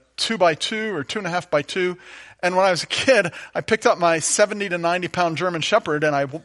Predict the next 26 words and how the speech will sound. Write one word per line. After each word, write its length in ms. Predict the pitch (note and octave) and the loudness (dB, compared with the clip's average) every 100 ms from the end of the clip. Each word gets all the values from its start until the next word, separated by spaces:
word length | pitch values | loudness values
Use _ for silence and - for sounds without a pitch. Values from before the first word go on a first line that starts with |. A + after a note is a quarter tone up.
| - | -6
climbed 280 | - G3 F#3 | 0 2 2
up 120 | E3+ | 2
that 160 | E3 C3+ | 2 4
ladder 260 | F3 G3 | 2 2
with 160 | C#3+ D3+ | -2 -4
him 80 | D3 | -4
to 60 | |
get 100 | D#3+ | -2
him 100 | D#3 | 0
up 120 | D3+ | -2
to 80 | - | -4
the 80 | C3 | 0
top 320 | A3+ G#3 G3+ | 4 4 2
'cause 160 | E3 C#3 | -6 -8
we 80 | D#3+ | -6
were 80 | |
gonna 160 | D#3+ D#3+ | -4 -2
go 100 | D#3+ | -2
play 220 | - A3+ | 0 2
up 160 | F#3 - | 2 0
there. 240 | B2 G2+ - - _ | -6 -8 -14 -20 _
That 240 | B2 E3 - | -2 0 0
was 140 | C3+ | -4
the 60 | C3+ | -4
easy 200 | G3+ C#3+ | -6 -8
part. 280 | - - | -10 -16